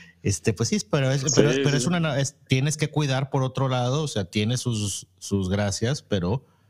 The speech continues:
Speaker 1: tiene un riesgo,
Speaker 2: Exacto.
Speaker 1: que es lo que mencionaste
Speaker 2: Exacto,
Speaker 1: tú, que
Speaker 2: exacto.
Speaker 1: es, este, pues tienes que tener cuidado con, con, eh, eh, cómo manejar el viñedo y la humedad, lo que te puede provocar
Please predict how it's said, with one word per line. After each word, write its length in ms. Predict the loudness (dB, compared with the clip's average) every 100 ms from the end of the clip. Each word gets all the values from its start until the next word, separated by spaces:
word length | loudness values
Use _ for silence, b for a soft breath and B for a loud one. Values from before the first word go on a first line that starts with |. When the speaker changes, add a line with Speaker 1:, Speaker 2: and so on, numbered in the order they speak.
| b _ -20 0
Speaker 1:
tiene 320 | 2 2 0
un 180 | 0 0
riesgo, 560 | 0 0 0 0 0 2
Speaker 2:
Exacto. 480 | 2 0 -2 -2 0
Speaker 1:
que 80 |
es 100 | 2
lo 100 | 2 0
que 80 |
mencionaste 500 | 0 0 0 0 2
Speaker 2:
Exacto, 100 | 2 2
Speaker 1:
tú, 40 | 0
que 60 |
Speaker 2:
exacto. 240 | 0 0 0
Speaker 1:
es, 140 | 0
este, 220 | -2 -2
pues 140 | -4 -2
tienes 240 | -2 0
que 140 | -2
tener 280 | 0 0 -2
cuidado 500 | 0 0 0 0 -2
con, 360 | -2 0 0 -6 b b b b b b b -16 -14 -2
con, 360 | 0 0 0
eh, 400 | 0 -2 -2 -4 -8 -16 _ -20 -18 B B B B
eh, 240 | -2 -2 0
cómo 260 | 0 2 2
manejar 380 | 0 0 0
el 120 | 0 0
viñedo 360 | 0 0 0
y 60 | 0
la 80 | 0
humedad, 380 | 0 0 0
lo 80 | 0
que 100 | -2
te 100 | -2
puede 220 | -2 -2
provocar 540 | 0 0 -2 -2 -2